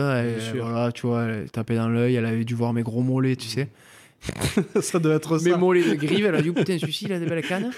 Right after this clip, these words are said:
Speaker 2: Et, euh, et puis, du coup, ça a matché. Et il faut savoir qu'on, on s'est rencontrés, genre, en janvier. Et en février, je signe à, à Bordeaux.
Speaker 1: Oh, purée.
Speaker 2: Et donc, euh, ça a été bon. On, écoute, on va se laisser, euh,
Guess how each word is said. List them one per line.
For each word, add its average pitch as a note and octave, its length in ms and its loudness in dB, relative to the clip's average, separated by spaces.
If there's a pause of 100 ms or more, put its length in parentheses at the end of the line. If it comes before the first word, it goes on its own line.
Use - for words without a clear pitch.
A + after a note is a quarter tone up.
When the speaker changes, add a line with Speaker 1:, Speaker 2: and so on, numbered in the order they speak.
(260)
Speaker 2:
Et, D#3 200 0
euh, C#3 720 0
et C#3+ 100 -2
puis, C#3+ 180 -10
du C3+ 140 -2
coup, D3+ 140 -6
ça B2+ 160 0
a B2 40 2
matché. B2 340 0 (220)
Et C3+ 60 -2
il C3 60 0
faut C#3 120 -6
savoir C#3 300 0
qu'on, C3 80 -4
on B2 300 -2
s'est - 100 -6
rencontrés, B2+ 460 -2
genre, B2 140 -2
en A#2+ 120 -2
janvier. C#3 560 -2
Et A#2+ 80 -6
en B2 100 -2
février, C3+ 400 -2
je C3+ 120 -6
signe C3+ 260 -8
à, A#2+ 420 -6 (920)
à A#2+ 100 -2
Bordeaux. C#3 420 2 (140)
Speaker 1:
Oh, C3+ 140 0
purée. B2+ 380 -2
Speaker 2:
Et C#3+ 60 4
donc, C#3+ 260 2
euh, C#3 140 2
ça D3 120 0
a - 20 4
été C3+ 240 2
bon. C3 280 0 (320)
On, A#2 60 -2
écoute, C3+ 240 -4
on B2+ 80 -2
va A#2+ 120 -4
se - 120 -12
laisser, A#2+ 340 -4
euh, A#2 640 -8